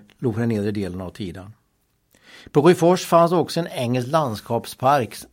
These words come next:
som var, visade sig vara helt unik för landet. Och många,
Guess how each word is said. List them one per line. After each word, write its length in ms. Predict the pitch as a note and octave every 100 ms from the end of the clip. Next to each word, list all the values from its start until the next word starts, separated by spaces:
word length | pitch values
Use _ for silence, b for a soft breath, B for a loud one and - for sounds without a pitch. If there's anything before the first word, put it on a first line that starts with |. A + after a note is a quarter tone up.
| _
som 280 | - C#3 B2+
var, 300 | C3 B2+ C3
visade 260 | C#3 A2
sig 100 | A#2
vara 140 | A#2+ A2+ -
helt 300 | - G2+ - -
unik 560 | C3 A2+ A#2+ A#2 - b b
för 140 | -
landet. 520 | C3 G2 F#2 F#2 - _ _ _ _ _ _ _ _ _ - B
Och 520 | B B C3 B2+ B2+ B2+
många, 640 | C#3+ D3+ A#2 B2 D3+ D3+